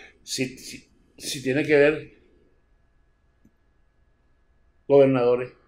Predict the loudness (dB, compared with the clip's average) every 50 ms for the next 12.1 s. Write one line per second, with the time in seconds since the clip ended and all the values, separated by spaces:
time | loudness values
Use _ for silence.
0 | _ _ _ _ _ _ _ _ _ _ _ _ _ _ _ _ _ _ _ _
1 | _ _ _ _ _ _ _ _ _ _ _ _ _ _ _ -8 -8 -8 -6 -6
2 | -6 -6 -6 -8 -12 -14 -16 _ _ _ _ _ _ _ _ _ _ _ _ _
3 | _ _ _ -6 -6 -4 -4 -4 -8 -8 -10 -6 -4 -4 -4 -4 -8 -12 -10 -10
4 | -10 -6 -4 -6 -6 -4 -4 -4 -4 -4 -6 -8 -10 -8 -10 -12 -12 -10 -12 -10
5 | -10 -12 -12 -12 -14 -12 -10 -10 -12 -10 -10 -8 -8 -8 -8 -10 -8 -8 -8 -8
6 | -8 -8 -10 -14 -16 -18 -20 -20 -20 -20 _ _ _ _ _ _ _ _ _ _
7 | _ _ _ _ _ _ _ _ _ _ _ _ _ _ _ _ _ _ _ _
8 | _ -12 -8 -6 -2 0 2 2 2 2 0 -2 -2 -2 0 0 0 -2 0 -2
9 | -6 -6 -8 -16 _ _ -12 -12 -12 -8 -8 -10 -10 -10 -12 -20 -20 -16 -12 -10
10 | -10 -10 -8 -8 -6 -6 -6 -6 -8 -6 -2 -2 -4 -4 -6 -12 -14 -14 _ _
11 | -20 -20 -20 -20 _ -6 -4 -4 -2 0 -2 -2 0 -2 -4 -4 -6 -10 -10 -10
12 | -12